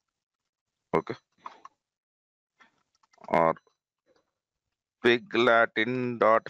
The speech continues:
P Y. I have asked you to create a, one function.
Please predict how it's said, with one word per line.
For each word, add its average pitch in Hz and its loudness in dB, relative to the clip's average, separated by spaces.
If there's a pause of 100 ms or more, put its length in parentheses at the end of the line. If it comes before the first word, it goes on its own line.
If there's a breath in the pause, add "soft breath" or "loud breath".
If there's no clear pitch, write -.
(100)
P 101 -6
Y. 92 0 (2250 loud breath)
I - 0
have 151 2
asked 160 2
you 185 -2
to 180 -4
create 170 0
a, 123 2
one 131 0
function. 123 -4